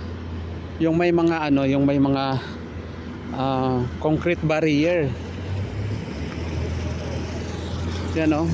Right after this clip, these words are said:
maaga silang nag-ano, maaga silang nagtrabaho dyan. Ako naman, lumabas tayo saglit para mag-video dito sa labas. Yan, oh.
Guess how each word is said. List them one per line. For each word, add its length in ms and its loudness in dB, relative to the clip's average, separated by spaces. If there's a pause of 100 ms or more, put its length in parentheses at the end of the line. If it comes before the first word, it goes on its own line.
maaga 320 2
silang 320 2
nag-ano, 320 2 (1800)
maaga 400 2
silang 320 4
nagtrabaho 560 2
dyan. 240 4 (800)
Ako 240 2
naman, 400 6 (480)
lumabas 400 4
tayo 240 4
saglit 400 2 (640)
para 400 0 (880)
mag-video 480 4
dito 160 4
sa 160 2
labas. 320 2 (960)
Yan, 160 2
oh. 100 0